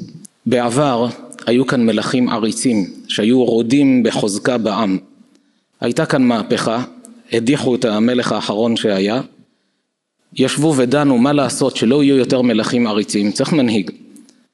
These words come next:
והחליטו שכל שנה מחליפים מלך. בתאריך המסוים יורדים לחוף,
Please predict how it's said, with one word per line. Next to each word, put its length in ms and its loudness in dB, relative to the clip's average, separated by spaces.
והחליטו 640 0
שכל 420 -2
שנה 480 0
מחליפים 540 0
מלך. 360 -2
בתאריך 540 0
המסוים 800 0
יורדים 420 2
לחוף, 560 -4